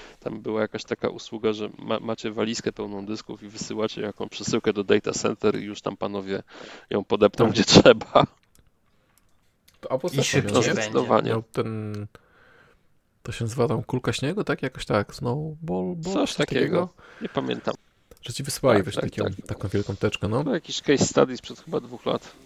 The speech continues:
Speaker 1: Chwalili się tym strasznie.
Speaker 2: Mhm. Dobra.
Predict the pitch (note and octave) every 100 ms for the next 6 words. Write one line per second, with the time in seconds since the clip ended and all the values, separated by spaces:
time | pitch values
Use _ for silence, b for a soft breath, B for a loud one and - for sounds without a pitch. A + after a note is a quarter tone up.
0 | _ - - A#2 A#2+ A#2+ - - - -
1 | - - - b b b b _ _ _
2 | _ _ _ _ C3+ G#2 B2+ E3 D#3 C3
3 | _ _ _ _ b b b b b b
4 | b b b _ A2 G#2 F#2+ F#2 G2 F#2+
5 | A2+